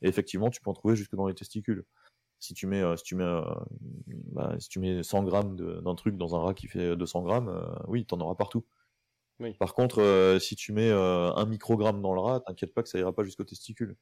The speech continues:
Speaker 1: Et là, la dose qui est injectée de vaccin au niveau du bras, elle est pas suffisante pour que ça diffuse partout jusque dans les testicules. Enfin, faut arrêter le, faut arrêter le trip. Les tests toxicologiques, ça n'a rien à voir avec la situation réelle.
Speaker 2: Hmm.
Speaker 1: Donc, euh, voilà. Donc, il y a des gens qui instrumentalisent des essais qui sont faits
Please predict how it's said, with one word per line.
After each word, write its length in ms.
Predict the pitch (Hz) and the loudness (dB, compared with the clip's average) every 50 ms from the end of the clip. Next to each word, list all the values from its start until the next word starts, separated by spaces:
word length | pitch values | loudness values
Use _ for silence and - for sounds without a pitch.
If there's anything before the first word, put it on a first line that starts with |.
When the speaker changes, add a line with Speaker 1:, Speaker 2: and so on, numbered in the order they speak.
| _ _ _ - _ _ _ - | _ _ _ -20 _ _ _ -6
Speaker 1:
Et 60 | 95 | 2
là, 100 | 98 107 | 4 6
la 140 | 101 95 92 | 6 6 4
dose 180 | 101 107 - | 2 -2 -4
qui 140 | - - 101 | -4 -8 -6
est 20 | |
injectée 300 | 98 95 98 98 - 104 | -6 -4 -4 -6 -6 -8
de 40 | 98 92 | -4 -4
vaccin 260 | 101 98 - - 104 | -4 -4 -4 -6 -6
au 80 | 101 | -6
niveau 220 | 95 92 87 92 90 | -6 -6 -6 -6 -6
du 100 | 90 90 | -6 -4
bras, 260 | 90 95 113 127 113 | 0 2 4 4 4
elle 60 | 90 | 2
est 60 | 82 | 2
pas 260 | - - 92 101 104 98 | 0 -2 0 0 0 -2
suffisante 500 | - - - - 92 90 107 117 117 - | -4 -10 -10 -8 -4 -2 0 0 -2 -2
pour 100 | - - | -8 -14
que 60 | - | -10
ça 80 | - | -12
diffuse 380 | 85 85 - 92 - - 113 - | -12 -10 -10 -12 -10 -10 -12 -12
partout 360 | _ - - - _ - 120 104 | _ -8 -8 -8 _ -4 -4 -4
jusque 240 | 98 90 - - | -4 -10 -10 -10
dans 120 | 95 92 92 | -8 -8 -8
les 100 | 90 85 | -10 -10
testicules. 420 | - - - - 107 - 123 107 - | -12 -16 -14 -14 -10 -8 -8 -8 -8
Enfin, 120 | - - - _ | -10 -16 -16 _
faut 120 | - - - | -18 -18 -16
arrêter 240 | 85 90 92 - 95 | -16 -16 -14 -14 -12
le, 80 | 92 87 - - - - - _ _ _ _ _ _ _ _ | -12 -12 -12 -14 -16 -18 -20 _ _ _ _ _ _ _ _
faut 80 | - 90 | -6 -6
arrêter 200 | 92 90 - 101 | -6 -4 -4 -6
le 40 | 101 | -6
trip. 220 | - 117 107 - | -2 -4 -4 -4
Les 80 | - - | -6 -6
tests 200 | - 95 - - | -6 -6 -2 -2
toxicologiques, 540 | 95 90 - - 98 92 90 92 110 120 | -4 -4 -4 -6 0 0 2 2 0 -4
ça 140 | - - 87 | -4 -6 -4
n'a 100 | 87 85 | -4 -2
rien 120 | 90 95 98 | -4 -4 -4
à 60 | 95 | -2
voir 160 | 95 104 104 | -2 -2 -2
avec 120 | 92 - | -2 -4
la 80 | - - | -6 -14
situation 320 | - - 85 85 - 95 | -14 -12 -12 -12 -12 -12
réelle. 300 | 87 90 92 98 98 101 _ _ _ _ _ _ _ _ _ _ _ _ _ _ _ _ - | -10 -8 -6 -8 -8 -10 _ _ _ _ _ _ _ _ _ _ _ _ _ _ _ _ -14
Speaker 2:
Hmm. 120 | 117 110 98 _ _ _ _ _ _ _ _ | -12 -12 -12 _ _ _ _ _ _ _ _
Speaker 1:
Donc, 240 | - 95 95 90 - | -12 -12 -12 -8 -2
euh, 540 | 95 95 92 90 90 87 87 85 85 82 82 82 | 0 2 2 4 4 4 2 2 0 -2 -4 -4
voilà. 200 | 87 104 107 92 | -2 0 0 0
Donc, 180 | 67 80 87 - | 0 -4 -6 -6
il 40 | 101 | 0
y 20 | |
a 20 | |
des 100 | 98 101 | 0 2
gens 100 | 107 123 | 4 4
qui 160 | 123 - - 110 | 2 2 2 0
instrumentalisent 600 | 110 - - - 113 107 - 117 113 113 113 98 | 0 0 -2 -2 -2 0 4 4 4 4 4 2
des 180 | 98 92 95 | 0 -2 -2
essais 180 | 92 - 110 107 | -4 -4 -6 -8
qui 120 | - - | -8 -12
sont 160 | - - 90 | -14 -14 -14
faits 280 | - - 98 113 131 - | -6 -4 -4 -4 -4 -6